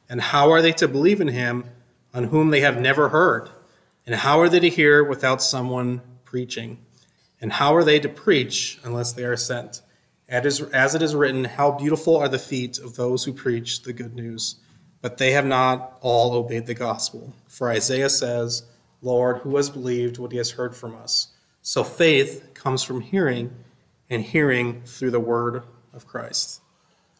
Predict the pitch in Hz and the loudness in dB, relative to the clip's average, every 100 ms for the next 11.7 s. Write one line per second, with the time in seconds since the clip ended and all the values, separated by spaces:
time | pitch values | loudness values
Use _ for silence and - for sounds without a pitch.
0 | _ 131 131 139 143 - 147 - - 131 | _ -8 -2 2 2 2 0 -2 -6 -6
1 | 120 113 - 131 120 120 - 110 110 - | -4 -4 -6 -8 -10 -12 -10 -10 -10 -14
2 | - _ 131 117 113 135 117 113 104 - | -16 _ -12 -10 -10 -10 -4 -4 -4 -4
3 | - - _ _ _ - 135 127 - 139 | -6 -6 _ _ _ 0 2 2 0 -2
4 | 135 117 123 117 117 117 117 - - _ | -2 -2 -2 0 0 0 -4 -10 -14 _
5 | _ - 139 127 113 - - - - - | _ -4 -2 -2 -4 -12 -20 -20 -20 -20
6 | - - - - 127 123 135 160 160 160 | -18 -16 -14 -10 -4 0 2 4 6 6
7 | 147 131 135 139 135 135 131 117 120 - | 4 2 0 2 2 2 0 -4 -6 -4
8 | 131 117 113 110 - - 117 120 117 117 | -4 -6 -8 -8 -8 -6 -10 -10 -10 -6
9 | 113 117 117 117 - _ _ _ _ _ | -2 -2 -4 -10 -20 _ _ _ _ _
10 | _ _ - 127 127 117 117 117 - - | _ _ -4 -2 -2 -4 -4 -4 -4 -4
11 | 123 120 113 - 110 113 | -2 -2 -6 -14 -16 -16